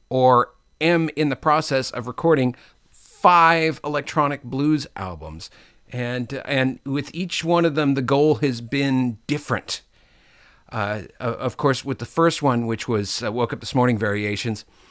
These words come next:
that was just to see what an electronic blues album would sound like. And now, and that, that was released in January.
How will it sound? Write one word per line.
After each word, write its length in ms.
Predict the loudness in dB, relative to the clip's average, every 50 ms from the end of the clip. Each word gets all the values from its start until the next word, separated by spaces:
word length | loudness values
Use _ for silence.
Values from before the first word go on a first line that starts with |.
| _ _ _
that 240 | 0 2 2 2 2
was 220 | 2 -2 -2 -4
just 300 | -4 -4 -4 -4 -4 -4
to 80 | -4 -4
see 460 | -4 -2 0 0 0 2 0 0 -2
what 580 | -6 -8 -14 -16 -12 -8 -6 -6 -4 -4 -4 -4
an 120 | -4 -4
electronic 640 | -4 -2 -2 -4 -4 -2 -2 -2 0 0 -2 -4 -6
blues 240 | -6 -6 -4 -2 -2
album 480 | -2 -2 -2 -2 -4 -6 -6 -8 -10 -10
would 180 | -10 -10 -8 -8
sound 340 | -6 -6 -4 -4 -4 -6 -8
like. 240 | -12 -16 -18 -20 -20 _ -20 -20 -20 -20 _ _
And 220 | -10 -6 -4 -2 0
now, 240 | 0 2 2 0 0
and 180 | 0 0 0 2
that, 180 | 2 0 0 0
that 160 | 0 0 0
was 160 | 0 -2 -2
released 320 | -2 0 0 0 0 0
in 80 | 0 0
January. 640 | 0 2 2 0 0 0 -4 -6 -8 -10 -12 -16